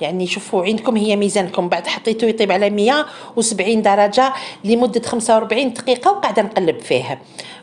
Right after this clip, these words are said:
فوالا، حتى وين طاب. آه، هنايا البطاطا، آه، حطيتها في الماء تاعها هكذا بعد ما نقيتها وقطعتها، آه، شرائح، يعني دي فريت، وحطيتها في الماء لمدة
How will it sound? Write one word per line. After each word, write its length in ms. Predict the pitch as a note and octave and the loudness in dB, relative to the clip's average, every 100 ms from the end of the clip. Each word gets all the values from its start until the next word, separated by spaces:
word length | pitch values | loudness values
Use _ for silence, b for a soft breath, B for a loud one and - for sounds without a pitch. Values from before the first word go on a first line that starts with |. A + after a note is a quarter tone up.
| - E3 | -4 0
فوالا، 180 | F#3 | 2
حتى 300 | G4+ - - | 2 0 0
وين 200 | D#4 A3 | 2 2
طاب. 400 | D#3 C#3 C3+ G#2 B B B B B B B - | 2 0 0 -4 B B B B B B B 2
آه، 240 | C#4 C#4 | 6 8
هنايا 380 | C4 C#4 B4 A#4+ | 6 4 4 6
البطاطا، 440 | F4+ D#4 D4+ D4 G#4 A#4 A#4 - | 4 4 2 4 4 4 4 6
آه، 200 | B3 B3 | 6 6
حطيتها 720 | - - C#4+ B3+ G#3 A#3+ G#3+ | 2 -2 -4 -2 0 2 2
في 140 | G#3 | 2
الماء 260 | E4 C4+ A#3+ A#3 | 2 4 2 0
تاعها 520 | G#3+ - G#3 G3+ A3+ | -2 0 2 2 2
هكذا 180 | G3+ F#3 | 0 0
بعد 260 | F3+ F#3 F3+ | 0 0 0
ما 100 | F3+ | -2
نقيتها 500 | F#3 - E4 G3+ F#3+ | -2 -2 -2 0 0
وقطعتها، 840 | E3+ - - D4 A#3+ F3+ F#3 D#3+ B B B B | 0 -6 -2 -2 -2 -2 0 0 B B B B
آه، 400 | D#3+ D#3+ D3+ D3+ | 2 6 6 4
شرائح، 680 | D3 G#3+ F#3 G3+ F#3+ G3+ G3 | 2 2 4 2 2 -2 -2
يعني 440 | D3 D#3+ D#3+ D3+ | -2 -2 -2 -2
دي 140 | D3 D#3+ | -2 -4
فريت، 380 | - F4+ F#4+ G#4 G4+ B B B B B D4+ | 0 0 2 -2 -2 B B B B B 4
وحطيتها 1160 | E4+ E4 D#4+ D4+ D4 C#4+ C#4 - - D#4+ C#4 | 6 6 6 6 8 8 6 2 -2 0 0
في 120 | C#4+ | 2
الماء 220 | E4 D#4+ E4 | 2 4 2
لمدة 320 | C#4+ A3 | 0 -2